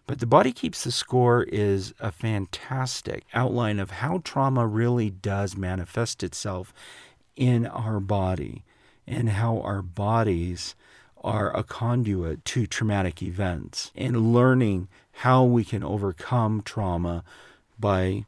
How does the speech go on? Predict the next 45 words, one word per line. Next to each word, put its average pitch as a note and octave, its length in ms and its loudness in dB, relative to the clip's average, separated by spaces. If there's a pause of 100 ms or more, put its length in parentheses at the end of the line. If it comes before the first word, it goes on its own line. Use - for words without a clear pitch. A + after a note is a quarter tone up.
(160)
recognizing F#2+ 1040 2
that E2+ 200 -2
our G2 140 0
body F#2+ 400 0
is E2+ 160 -4
also G#2 480 -6
a F#2 80 -6
tool. - 580 -2
Even G2 320 -4
though F#2+ 160 0
it F2+ 80 -6
can F#2+ 160 -6
manifest G2 640 0
in G#2 120 -2
the G2 80 -4
body, F#2 440 -4 (400)
if G#2 240 -4
we G#2+ 180 0
are F#2 140 0
aware A#2+ 400 2
of G#2+ 140 0
this, F2+ 340 -4
we F2+ 120 -8
can F#2 200 -8
make F2 180 -4
some F#2 180 -8
changes F2+ 500 -4
in F2+ 100 -4
the F2 60 -4
way E2+ 160 -6
our F2 100 -6
body F2+ 280 -4
responds, F2+ 800 -4 (420)
and G#2 160 -2
this G#2 200 -2
helps - 300 -6
us - 160 -8
overcome F2 640 -6 (400)
the - 100 -6
trauma E2+ 480 -6
that - 180 -10
we - 140 -12
may - 180 -10
feel. - 460 -12 (440)
So C3+ 420 4